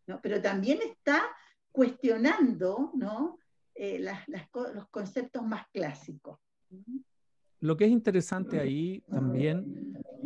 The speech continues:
Speaker 2: tiene que ver con este, este giro, este fin de siglo veinte, ¿no? Que moviliza, tal como refieren a ustedes, y está referido también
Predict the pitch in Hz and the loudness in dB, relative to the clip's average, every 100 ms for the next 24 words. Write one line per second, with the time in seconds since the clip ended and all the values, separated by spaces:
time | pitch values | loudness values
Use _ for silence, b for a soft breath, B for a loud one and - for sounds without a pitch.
0 | - - - - _ _ _ _ _ _ | 0 0 -4 -8 _ _ _ _ _ _
1 | _ - 185 185 156 131 147 180 190 - | _ 2 4 6 6 8 8 8 4 0
2 | 143 151 160 185 - - - - - - | 4 6 6 2 -6 -14 -14 -12 -10 -10
3 | - _ _ _ _ _ 165 - - 185 | -12 _ _ _ _ _ 2 2 4 6
4 | 175 160 - 165 - 170 - 143 127 131 | 8 6 4 2 4 0 2 6 6 8
5 | 208 - - 143 165 - 190 185 160 151 | 4 4 2 4 0 2 6 8 6 4
6 | - 170 151 151 143 135 113 113 - 185 | 4 2 4 6 10 12 10 8 4 2
7 | 175 185 185 135 117 117 123 127 147 - | 2 0 2 4 6 6 6 6 4 6
8 | 151 135 131 127 127 131 120 117 113 123 | 6 8 6 0 2 4 4 2 -2 0
9 | 127 123 120 - 127 143 127 - 120 120 | 2 2 0 4 6 8 6 4 2 2
10 | 117 120 123 117 117 123 123 | 2 2 2 2 4 6 4